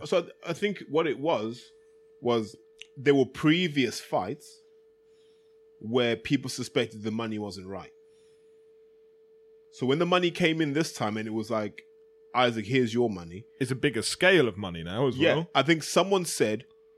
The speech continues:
Speaker 1: "Let's check this is the right amount," because this wasn't what was being discussed in the wider world. So then the questions got asked. I think,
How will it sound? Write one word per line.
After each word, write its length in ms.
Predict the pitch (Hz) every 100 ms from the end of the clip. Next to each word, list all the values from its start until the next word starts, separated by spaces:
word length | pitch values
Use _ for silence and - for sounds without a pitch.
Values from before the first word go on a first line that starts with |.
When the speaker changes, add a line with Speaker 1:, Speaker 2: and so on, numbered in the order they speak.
| _ _ _ _ _ _ _ _ _ 131
Speaker 1:
"Let's 220 | 175 196
check 220 | - 151
this 160 | 160 151
is 120 | 147
the 100 | 143
right 260 | 135 131 -
amount," 340 | 135 135 104
because 200 | 120 131 - -
this 320 | 120 147 -
wasn't 300 | 156 147 143
what 140 | 147
was 160 | 135 117
being 300 | 107 127 117
discussed 720 | 113 - - 117 - - - _ _ _ _
in 140 | 113 110
the 80 | 107
wider 380 | 107 110 101
world. 380 | 98 110 85 - _ _ _ _ _ _ _ _ _ _ _ - _ _ -
So 100 | 123
then 340 | 139 135 - -
the 80 | 113
questions 440 | - 151 127 107
got 160 | 107 101
asked. 300 | 87 - -
I 80 | 117
think, 300 | 127 139